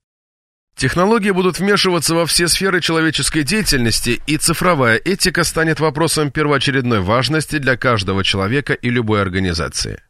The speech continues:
Глава одиннадцатая. Земля в две тысячи тридцатом. Рай или ад? Когда мы фантазируем о ближайшем будущем, мы можем легко себе представить, что наша работа и жизнь изменятся до неузнаваемости.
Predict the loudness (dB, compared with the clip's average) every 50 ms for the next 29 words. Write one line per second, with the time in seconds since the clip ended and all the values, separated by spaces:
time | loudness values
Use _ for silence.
0 | _ _ _ _ _ _ _ _ _ _ _ _ _ _ _ _ _ _ -10 -6
1 | -2 0 2 2 4 4 4 4 2 2 0 0 0 -2 -4 -4 -6 -4 -4 -2
2 | -2 -4 -6 -8 _ _ _ _ _ _ -4 -2 0 0 2 2 2 2 2 0
3 | 0 0 0 0 -2 -4 -6 -4 -4 -4 -4 -2 -2 -4 -4 -2 0 0 0 0
4 | 0 -2 -4 -4 -4 -2 0 2 2 4 2 2 0 -2 -2 -2 -2 -2 0 -2
5 | -2 -2 -6 -14 -20 _ _ _ _ _ _ _ _ _ _ _ _ _ _ _
6 | -2 -2 0 2 2 2 2 2 2 0 0 0 2 2 2 2 2 2 2 2
7 | 2 2 0 0 0 0 2 2 2 2 2 2 0 0 0 0 -2 0 0 0
8 | 0 0 -2 -2 -4 -6 -4 -4 -2 0 0 0 0 0 0 0 0 0 0 -2
9 | -2 -2 -2 -2 -2 -2 -2 -4 -4 -2 -2 0 0 2 2 2 0 -2 -6 -12
10 | -18 -20 -20 -20 _ _ _ _ -8 -6 -2 0 2 2 2 2 2 2 0 0
11 | 0 0 -2 0 0 -2 -2 0 0 -2 0 0 0 0 -2 -2 -4 -6 -10 -14
12 | _ _ _ -6 -4 -4 -2 0 0 0 0 0 -2 0 0 0 0 0 0 -2
13 | -2 -2 0 0 0 0 0 0 0 0 0 -2 -4 -6 -8 -8 -8 -10 -12 -16